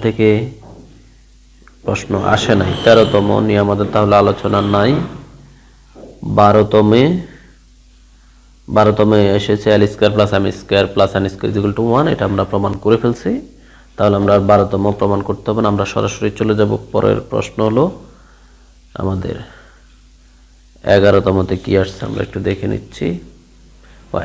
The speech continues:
এগারোতম আসছে এল স্কয়ার প্লাস এম স্কয়ার প্লাস এন স্কয়ার is equal to one প্রমাণ করো, সাথে দিক কোসাইন দিক অনুপাতের সঙ্গে এসেছে।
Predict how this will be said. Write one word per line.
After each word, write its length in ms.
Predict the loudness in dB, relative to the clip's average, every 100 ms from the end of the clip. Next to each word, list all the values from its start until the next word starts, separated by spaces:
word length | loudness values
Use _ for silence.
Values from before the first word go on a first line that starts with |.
| 0
এগারোতম 420 | 2 0 2 4 6
আসছে 180 | 4 4 4
এল 60 | 4 0
স্কয়ার 180 | -2 2
প্লাস 160 | 2 2
এম 80 | 0 -2 -4
স্কয়ার 300 | 0 2 0 -6 -20 -20 -10
প্লাস 180 | 0 0 0
এন 80 | -4 -2
স্কয়ার 160 | -2
is 60 | 0
equal 160 | 0 0
to 60 | 0 0
one 100 | 0 -2
প্রমাণ 220 | -2 -4 -2
করো, 120 | -2 -2
সাথে 180 | -4 -4 -4
দিক 120 | -4 -4
কোসাইন 240 | -6 -4 -4
দিক 100 | -2 -2
অনুপাতের 360 | -4 -6 -10 -10
সঙ্গে 220 | -4 -4 -4
এসেছে। 220 | -8 -12